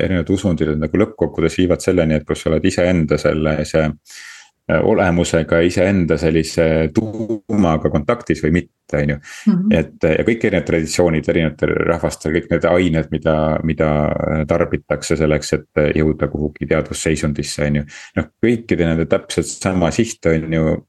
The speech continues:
Speaker 1: et, et ma s-, su-, iseenda sellise sügavama olemusega kontakti, on ju.
Speaker 2: Just.
Speaker 1: Ja et ma suudaks nagu, äh, lahti lasta kontseptsioonidest, mida mulle on õpetatud, mida ma olen
Speaker 2: Mhm.
Speaker 1: õppinud, ja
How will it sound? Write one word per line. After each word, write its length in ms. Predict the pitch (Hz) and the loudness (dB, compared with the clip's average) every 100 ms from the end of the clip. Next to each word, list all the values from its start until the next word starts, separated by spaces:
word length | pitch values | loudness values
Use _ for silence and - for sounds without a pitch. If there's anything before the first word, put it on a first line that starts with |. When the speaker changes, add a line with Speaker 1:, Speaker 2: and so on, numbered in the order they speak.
| _ | _
Speaker 1:
et, 260 | 80 78 - | -6 -6 -8
et 100 | - | -4
ma 100 | 80 - | -4 -2
s-, 120 | - - | -10 -2
su-, 260 | 95 85 - | 0 0 2
iseenda 460 | 95 90 87 82 | 0 2 2 0
sellise 260 | 78 80 76 | 0 -2 0
sügavama 440 | 87 - 78 78 | -2 0 0 2
olemusega 460 | 82 76 76 80 76 | 2 0 -2 -4 -4
kontakti, 560 | - 73 - - - 73 | -6 -4 -4 -4 -14 -12
on 100 | 76 | -12
ju. 60 | - _ _ _ | -18 _ _ _
Speaker 2:
Just. 160 | 214 151 | 2 2
Speaker 1:
Ja 120 | 78 | 2
et 100 | 76 | 0
ma 80 | 85 | 2
suudaks 460 | 98 101 82 - | 4 4 2 -2
nagu, 360 | 82 80 82 78 - - _ _ - | -4 0 0 -2 -12 -20 _ _ -4
äh, 140 | 92 - _ _ _ _ _ _ | -4 -4 _ _ _ _ _ _
lahti 520 | 82 101 110 - 85 | -4 -2 -2 -2 0
lasta 380 | 85 101 - 82 | 0 0 -2 0
kontseptsioonidest, 1040 | 85 80 76 - 110 101 82 76 78 - | 0 0 -4 -2 2 2 2 0 -2 -2
mida 200 | 87 85 | -2 -2
mulle 240 | 80 85 80 | 0 0 0
on 120 | 76 | 0
õpetatud, 720 | 87 - 78 - - 76 78 80 | -2 -2 -4 -4 -8 -4 -4 -2
mida 200 | 80 78 | -2 2
ma 100 | 80 | 2
olen 100 | 87 | 2
Speaker 2:
Mhm. 80 | 104 | 0
Speaker 1:
õppinud, 360 | - 82 78 - - - _ _ - - _ _ _ 85 | -2 -2 -2 -4 -18 -20 _ _ -20 -20 _ _ _ -2
ja 240 | 82 | 0